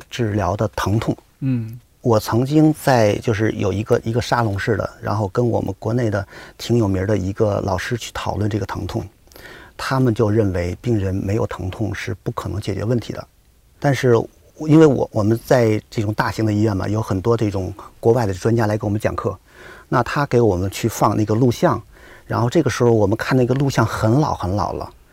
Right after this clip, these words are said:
Speaker 1: 但是我们看到的病人都是那种叫做无痛康复的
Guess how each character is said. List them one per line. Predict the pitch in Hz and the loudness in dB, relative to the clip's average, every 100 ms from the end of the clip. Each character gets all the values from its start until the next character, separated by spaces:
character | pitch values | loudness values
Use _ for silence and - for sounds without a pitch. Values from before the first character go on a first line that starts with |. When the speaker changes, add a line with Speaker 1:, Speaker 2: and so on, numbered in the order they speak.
| - - | -20 -6
Speaker 1:
但 | - 123 | 0 0
是 | - 127 104 - - - - | 2 2 2 -2 -18 -20 -2
我 | 113 | 0
们 | 98 104 | 2 0
看 | - 135 | 0 0
到 | 107 | 2
的 | 98 | 0
病 | 95 117 | 0 0
人 | 92 92 - | 0 -2 -2
都 | 120 | -4
是 | 113 98 - | -2 -6 -4
那 | 101 | -6
种 | 95 90 | -4 -4
叫 | 95 | -4
做 | 104 | -4
无 | 92 90 | -4 -4
痛 | - 92 | -6 -4
康 | 90 85 | -4 -6
复 | 85 | -10
的 | 82 | -14